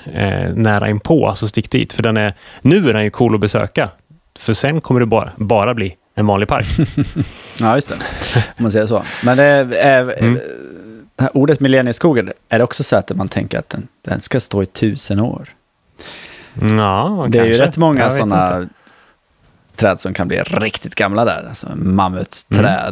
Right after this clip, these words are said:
Speaker 1: Mm.
Speaker 2: och, och annat, liksom.
Speaker 1: Mm.
Speaker 2: Ehm,
Speaker 1: Mm.
Speaker 2: kanske.
Speaker 1: Ja. Nej, men det, det är ett coolt projekt, eh, och jag reflekterar över att vi, vi behöver ju jobba mer, eh, med, eh, plantering från scratch. Alltså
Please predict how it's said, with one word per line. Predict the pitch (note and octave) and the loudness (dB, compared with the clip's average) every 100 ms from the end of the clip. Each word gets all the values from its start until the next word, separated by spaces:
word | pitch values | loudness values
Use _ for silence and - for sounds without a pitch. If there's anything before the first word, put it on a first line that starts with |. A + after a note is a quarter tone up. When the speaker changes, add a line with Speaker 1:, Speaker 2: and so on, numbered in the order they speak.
| G2 | -4
Speaker 1:
Mm. | |
Speaker 2:
och, | F#2 A#2 A#2 - - | -4 -2 -4 -6 -4
och | G2 | -4
annat, | G#2+ - - | -4 -10 -10
liksom. | G#2+ A2+ A2 | -8 -6 -2
Speaker 1:
Mm. | G#2+ G#2 D#3+ - | 0 0 -6 -10
Speaker 2:
Ehm, | C3 D3 F3 G#3 G3+ _ _ - A#2 | -10 -6 -4 -2 -4 _ _ -6 0
Speaker 1:
Mm. | A2+ | 2
Speaker 2:
kanske. | D#3 - _ _ _ _ - - - - - | 0 -6 _ _ _ _ -14 -12 -10 -10 -2
Speaker 1:
Ja. | G#2 B2+ _ - - - | -2 -2 _ -16 -12 -2
Nej, | C#3 | 0
men | D#3+ | 2
det, | E3 - | -2 -4
det | D3+ | -6
är | |
ett | - | 0
coolt | F3 D#3+ | 0 2
projekt, | D3 D#3 - - | 0 -2 -4 -8
eh, | - B2+ C3 B2 B2+ | -2 2 2 2 0
och | B2 C3 | -2 0
jag | C3+ C3+ | 2 0
reflekterar | B2 A#2+ A#2 G#2+ | -4 -2 0 2
över | G#2 G2+ | 2 0
att | G#2 - - | -2 -6 -4
vi, | G2+ G2+ | -2 -2
vi | G#2 A2 | 0 0
behöver | A2 G#2+ G#2+ | 2 0 0
ju | G#2+ | 0
jobba | G#2 G2+ | 0 0
mer, | G2+ G#2+ G2+ F#2+ F2+ - _ _ - _ - | 0 2 2 0 -2 -12 _ _ -20 _ -6
eh, | G#2 F#2+ F#2 F#2 F2+ F2 F2 F2 | -2 0 0 -2 -2 -4 -4 -4
med, | F2+ F#2+ F#2 F#2 F2+ - _ - - | -2 -2 -2 -2 -6 -12 _ -14 -8
eh, | F2+ F2+ F2+ F2 - - - - - | -4 -2 -2 -4 -6 -8 -12 -10 -4
plantering | G#2+ G2+ G2+ G2+ | -4 0 -2 -2
från | G2+ | -4
scratch. | G2+ - - - | -4 -6 -6 -6
Alltså | G2 F#2+ F#2 | -4 -2 -2